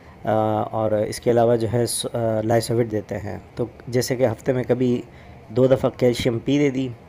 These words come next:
तो अगले हफ्ते जो है वो दो दफ़ा Lysovit दे दी,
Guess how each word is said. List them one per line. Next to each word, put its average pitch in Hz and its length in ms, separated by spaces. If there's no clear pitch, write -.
तो - 60
अगले 123 260
हफ्ते 120 220
जो 117 120
है 120 160
वो 113 320
दो 120 220
दफ़ा 113 200
Lysovit 110 380
दे 127 140
दी, 120 220